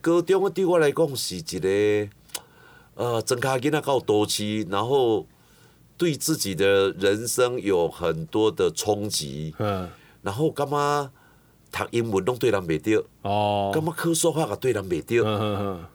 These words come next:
Speaker 1: 敢若唯一吼会当赢人的，敢若靠背尔。
Speaker 2: 哦。
Speaker 1: 就是一寡历史啦、地理遮，
Speaker 2: 嗯。
Speaker 1: 你知无？
Speaker 2: 嗯，嗯，硬背，开时间，
Speaker 1: 啊。
Speaker 2: 硬背安尼。
Speaker 1: 因为，因为啊，咱来嘉义市吼。
Speaker 2: 嗯。
Speaker 1: 伊嘉义市那其实足巧的。
Speaker 2: 啊，啊，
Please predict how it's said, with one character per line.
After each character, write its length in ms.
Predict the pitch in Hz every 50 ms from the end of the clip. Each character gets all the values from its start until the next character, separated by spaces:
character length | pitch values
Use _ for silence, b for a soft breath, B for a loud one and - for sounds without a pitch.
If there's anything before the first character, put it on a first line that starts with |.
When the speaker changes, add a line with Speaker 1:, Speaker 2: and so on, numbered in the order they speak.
| _ -
Speaker 1:
敢 120 | 165 165
若 140 | 190 - - -
唯 140 | 143 139
一 280 | 151 170 175 180 180 185
吼 100 | 147 139
会 100 | 104 104
当 160 | - 156 147
赢 100 | 113 110
人 120 | 98 87 87
的， 180 | 90 98 101
敢 140 | 95 117 120
若 60 | 123
靠 180 | - - - -
背 380 | - - 92 90 85 87 90 85 85 71
尔。 160 | 65 71 76 - _ -
Speaker 2:
哦。 340 | 101 98 98 98 98 95 95
Speaker 1:
就 60 | 95 92
是 80 | 90 92
一 360 | 90 87 90 92 95 95 - - b b b b b - -
寡 240 | - 135 131 139 139
历 140 | - 143 -
史 200 | - - - 147 127 107 101
啦、 120 | 101 92 87 -
地 140 | - 92 95 110 110 107
理 180 | 107 143 123 98
遮， 240 | 82 127 123 120
Speaker 2:
嗯。 40 | 117
Speaker 1:
你 80 | 120 113
知 180 | 113 117 117
无？ 40 | 113
Speaker 2:
嗯， 340 | 120 113 113 117 113 110 107
嗯， 100 | 113 127
硬 180 | 135 135 135 104
背， 280 | 151 151 151 147 147
开 180 | - 143 151 151
时 80 | -
间， 140 | - 147 151 160 165 160 156
Speaker 1:
啊。 440 | 156 156 156 151 151 147 143 135 120
Speaker 2:
硬 180 | 120 123 120 95
背 280 | 123 131 131 135 135 143
安 100 | 147 147
尼。 40 |
Speaker 1:
因 100 | 147 143
为， 60 | 151 151
因 60 | 147
为 160 | 165 170 165
啊， 80 | 147 120
咱 220 | 143 156 160 147 - - -
来 140 | 85 113 104
嘉 180 | - 98 95 95
义 80 | 107
市 240 | 95 - 85 85 85
吼。 140 | 73 62 -
Speaker 2:
嗯。 320 | 120 113 107 101 98 90 90 - _ _ _ - -
Speaker 1:
伊 80 | 165
嘉 200 | 160 - 160 135
义 60 | 113
市 160 | 104 - 120 127
那 80 | 123
其 80 | 113 -
实 80 | 90
足 80 | 78 87
巧 260 | - - 85 64 60
的。 60 | - - - _ _ -
Speaker 2:
啊， 100 | - 113
啊， 260 | 113 110 107 107 104